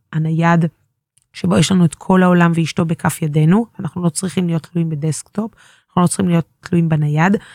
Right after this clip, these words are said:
אנחנו מבינים בעצם שמהלך הצריכה, צריכה בצדיק, אה, של הלקוח שלנו, תהיה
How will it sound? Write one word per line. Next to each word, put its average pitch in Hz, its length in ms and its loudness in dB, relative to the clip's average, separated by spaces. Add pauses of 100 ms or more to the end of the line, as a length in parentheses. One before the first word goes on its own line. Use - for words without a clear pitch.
(180)
אנחנו 180 200 2
מבינים 170 380 2
בעצם 202 320 2
שמהלך 175 880 0
הצריכה, - 680 -2 (400)
צריכה 175 640 -2
בצדיק, 170 600 0 (500)
אה, 160 240 0 (120)
של 196 280 0
הלקוח 202 420 2
שלנו, 180 500 -2 (100)
תהיה 180 460 2